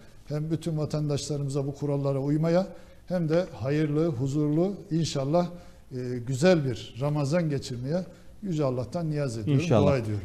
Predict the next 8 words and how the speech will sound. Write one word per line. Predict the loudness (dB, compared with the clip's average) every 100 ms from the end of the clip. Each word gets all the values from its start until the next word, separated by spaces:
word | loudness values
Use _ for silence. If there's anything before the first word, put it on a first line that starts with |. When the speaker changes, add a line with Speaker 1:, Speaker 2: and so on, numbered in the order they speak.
| 0
Speaker 2:
İnşallah. | 2 6 6 6
Şimdi | 4 4 6
bakıyorum, | 6 8 8 8 8 4
e, | 4
Erkan | 4 6 6 6 2 2 4
Bey | 4 2
yazmış | 2 2 0 -2 -4 -2
Burdur'dan. | 4 4 4 0 0 -2 -2